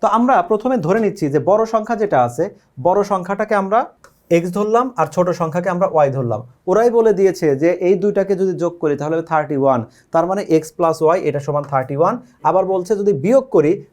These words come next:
তাহলে বিয়োগফল হবে হলো থার্টিন। এই যে সমীকরণ দুইটা আসছে, এই সমীকরণ দুইটা আমার বড় সংখ্যাটা দরকার মানে এক্স এর ভ্যালু দরকার। তাকায় দেখো সরাসরি যোগ করলে আমাদের এই সমীকরণে এক আর দুই যোগ করি তাহলে এখানে আমাদের কেটে যাচ্ছে। তোমার সময় যদি স্বল্পতা থাকে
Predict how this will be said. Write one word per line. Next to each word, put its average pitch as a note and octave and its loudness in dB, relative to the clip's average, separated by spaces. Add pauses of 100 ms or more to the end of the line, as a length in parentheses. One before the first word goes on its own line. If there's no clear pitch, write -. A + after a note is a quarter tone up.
তাহলে D#3+ 2
বিয়োগফল F3 2
হবে D#3 0
হলো F3 -2
থার্টিন। C3+ -2 (440)
এই G3 4
যে A#3+ 0
সমীকরণ G3+ -4
দুইটা E3 2
আসছে, C3+ -4
এই F3+ 0
সমীকরণ G3+ -4
দুইটা F3 -2
আমার D3+ -2
বড় D#3+ 0
সংখ্যাটা F3 -6
দরকার F3 -4
মানে F3 -4
এক্স D3+ -6
এর D#3+ -2
ভ্যালু D#3 -2
দরকার। D3+ -2 (300)
তাকায় G3+ 2
দেখো F#3 0
সরাসরি G3 0
যোগ G3+ -2
করলে D3+ 2 (180)
আমাদের F3 2
এই F3 0
সমীকরণে F3+ 0
এক E3 -2
আর D#3+ 0
দুই D#3+ -2
যোগ D3+ 0
করি F#3 2
তাহলে D#3 -2
এখানে D3+ -4
আমাদের D3 -2
কেটে D#3 -2
যাচ্ছে। D3+ -2 (500)
তোমার A#3 2
সময় A3+ -2
যদি G#3+ 0
স্বল্পতা F#3+ -2
থাকে D#3 -2